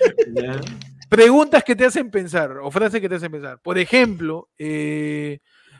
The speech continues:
Speaker 2: eh, <laughs> si Dios es todopoderoso, ¿puede crear una piedra tan grande que no la pueda mover? Porque si la,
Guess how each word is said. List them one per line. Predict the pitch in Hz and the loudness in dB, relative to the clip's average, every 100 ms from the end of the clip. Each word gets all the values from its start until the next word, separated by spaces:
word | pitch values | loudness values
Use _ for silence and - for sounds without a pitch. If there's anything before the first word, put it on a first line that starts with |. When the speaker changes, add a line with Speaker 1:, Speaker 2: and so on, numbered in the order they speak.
| _ _ _ - | _ _ _ -8
Speaker 2:
eh, | 160 156 156 156 151 151 151 151 147 151 165 - | -2 0 2 0 0 -2 -2 -4 -4 -6 -10 -12
<laughs> | - - - _ _ - | -8 -8 -8 _ _ -20
si | - - 202 | -12 -2 0
Dios | 208 294 - | 2 2 2
es | 240 - | 0 4
todopoderoso, | 247 240 190 180 196 185 156 170 - _ _ - _ _ _ _ - - - - _ _ _ _ _ _ _ _ _ _ - | 4 4 2 2 4 2 0 -6 -10 _ _ -20 _ _ _ _ -20 -18 -20 -20 _ _ _ _ _ _ _ _ _ _ 2
¿puede | 233 254 | 6 6
crear | 190 208 220 | 6 6 8
una | 220 208 | 6 2
piedra | 208 214 202 185 170 | 2 2 2 2 0
tan | 226 247 202 | 2 2 2
grande | 196 202 175 147 135 147 _ _ | 0 0 -2 -8 -10 -12 _ _
que | 147 | -6
no | 160 214 | -2 -2
la | 208 | 0
pueda | 208 214 | 2 2
mover? | 170 135 170 277 - _ _ _ _ _ _ _ _ - | 0 0 0 0 -6 _ _ _ _ _ _ _ _ -10
Porque | 147 139 - 127 | -8 -8 -10 -12
si | 120 139 131 | -10 -10 -6
la, | 127 127 | -4 -6